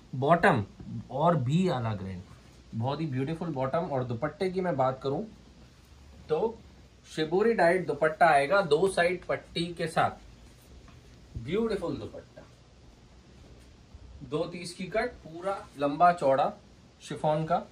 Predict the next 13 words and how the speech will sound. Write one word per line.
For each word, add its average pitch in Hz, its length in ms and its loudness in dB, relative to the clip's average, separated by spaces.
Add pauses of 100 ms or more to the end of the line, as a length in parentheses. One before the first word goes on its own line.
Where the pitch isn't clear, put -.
दुपट्टा, 117 480 -6 (640)
दो 151 260 2
पीस 202 240 -2
का 202 120 6
बंडल, 170 380 4 (340)
रेंज 175 460 4
मात्र 135 440 6 (540)
फ़ोर 170 360 4 (140)
नाइंटी 135 500 0
फ़ाइव। 101 340 0 (440)
डार्क 180 300 8
शेड्स, 233 360 0
क्योंकि 214 460 2